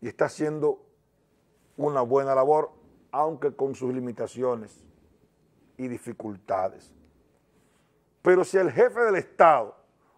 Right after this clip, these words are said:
lo, lo amenazan constantemente acá, y no solamente en un texto,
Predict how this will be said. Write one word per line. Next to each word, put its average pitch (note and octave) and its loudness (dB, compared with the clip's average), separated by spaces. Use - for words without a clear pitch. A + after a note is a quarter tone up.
lo, D#3+ 6
lo D#3 2
amenazan E3+ 0
constantemente E3 0
acá, C3+ 6
y B2 -8
no D3+ 0
solamente A#3 4
en A#3 4
un G#3 -6
texto, D3 2